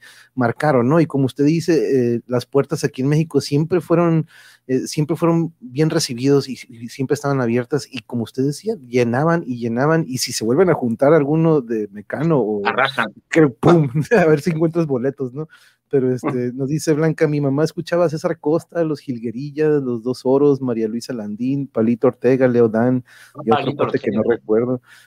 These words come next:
Speaker 1: Órale, fíjense que estos son de la, por la, la época casi, casi de... Ah, Irene está saludando ahí.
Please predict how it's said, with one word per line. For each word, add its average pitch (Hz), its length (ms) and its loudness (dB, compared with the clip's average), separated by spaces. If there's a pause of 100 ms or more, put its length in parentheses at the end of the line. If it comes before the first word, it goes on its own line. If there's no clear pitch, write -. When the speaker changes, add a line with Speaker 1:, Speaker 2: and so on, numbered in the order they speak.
(120)
Speaker 1:
Órale, 92 480 0 (380)
fíjense 139 300 -6
que 135 80 -8
estos 131 220 -6
son 131 240 0
de 117 80 -4
la, 104 320 -2
por 113 120 -2
la, 101 140 -4 (220)
la 104 120 -14
época - 320 -8
casi, 123 280 -8
casi 127 260 -8
de... 117 240 2
Ah, 139 120 0
Irene 117 220 2
está 117 160 -6
saludando 113 340 0
ahí. 120 180 2